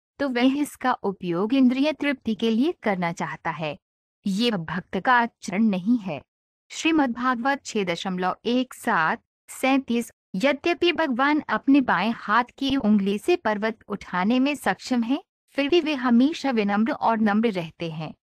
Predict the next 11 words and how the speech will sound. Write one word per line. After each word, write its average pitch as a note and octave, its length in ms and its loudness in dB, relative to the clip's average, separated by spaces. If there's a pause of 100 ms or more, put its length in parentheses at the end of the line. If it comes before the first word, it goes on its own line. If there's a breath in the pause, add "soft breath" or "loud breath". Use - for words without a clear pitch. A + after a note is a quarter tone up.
(420)
वह G3+ 220 0
अपने G#3+ 220 -2
प्रेमी G3+ 480 0
भक्तों G#3+ 460 -4
के A3+ 160 -2
प्रति F#3 300 -2
हमेशा A#3 560 2
बहुत F3 360 -2
दयालु F#3+ 500 0
रहते E3 380 -4
हैं। D#3 220 -10